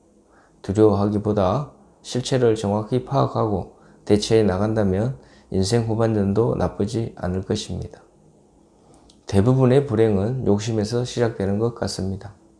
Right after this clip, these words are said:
나이가 든다는 것은 적당히 포기할 줄 알고 욕심을 줄여나가는 과정이 필요해 보입니다. 남들과 비교하기보다 자신만의 즐거움을 찾아가는 과정은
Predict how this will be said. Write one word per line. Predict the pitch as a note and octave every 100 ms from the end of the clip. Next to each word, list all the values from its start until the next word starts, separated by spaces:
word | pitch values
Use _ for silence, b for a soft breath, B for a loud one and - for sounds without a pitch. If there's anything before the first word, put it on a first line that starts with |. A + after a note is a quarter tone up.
| B B B B -
나이가 | F2+ G2 A2 B2+
든다는 | G2 G2 A2 C3
것은 | G#2+ - F#2+ B2+ - b b _
적당히 | - F#2 - B2 G#2+ F2 -
포기할 | - A#2 A#2+ A2+
줄 | A2 A2+
알고 | F#2 G2+ A2 D3 B B B
욕심을 | G#2 G2+ - A2 A2 D3+ - -
줄여나가는 | - B2+ A2 G2 G#2 A2+ B2
과정이 | F#2+ F#2+ G2 A2+ -
필요해 | - A#2+ A2 A#2+ B2+
보입니다. | F#2 F#2 F2+ G2+ - - - - _ b b b -
남들과 | F2 G2+ A2 A#2 A2+ C3 -
비교하기보다 | A#2 A#2+ A#2+ A#2 B2+ A#2+ A2 G2+ F#2+ - b b -
자신만의 | F2 G2+ A2+ A2 G#2 A#2
즐거움을 | A2+ A2 A2+ A#2 G#2 B2
찾아가는 | B2 A#2+ A#2+ G#2+ G2+ A#2+
과정은 | A#2 F#2 G2+ F#2